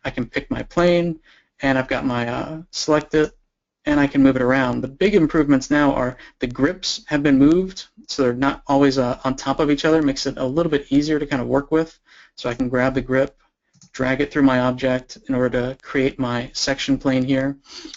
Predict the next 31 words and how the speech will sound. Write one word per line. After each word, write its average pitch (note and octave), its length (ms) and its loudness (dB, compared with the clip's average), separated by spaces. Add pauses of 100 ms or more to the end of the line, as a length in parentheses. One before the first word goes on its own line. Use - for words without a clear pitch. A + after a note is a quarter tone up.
(140)
The, B2 240 -2
uh, C3+ 260 -4
flip - 320 -4
tool, F3 400 0 (340)
the C#3 60 -4
little B2 160 -6
flip D3+ 260 -4
grip C#3+ 240 -4
there, D3 260 2
a - 480 -14
little D3 120 2
bit C#3+ 100 2
easier C#3 260 4
to C3+ 80 -2
access. C3+ 540 -2
Again, B2+ 180 -2
they're B2 100 0
not B2+ 160 0
always B2+ 220 2
on A#2+ 120 -6
top C#3+ 240 -4
of C3+ 100 -4
each B2+ 160 -2
other C3 160 2
the B2+ 100 -4
way B2 120 0
they A#2+ 80 -4
were A#2+ 160 -4
in A#2 40 -6
the A2+ 80 -8
past. C3 540 -6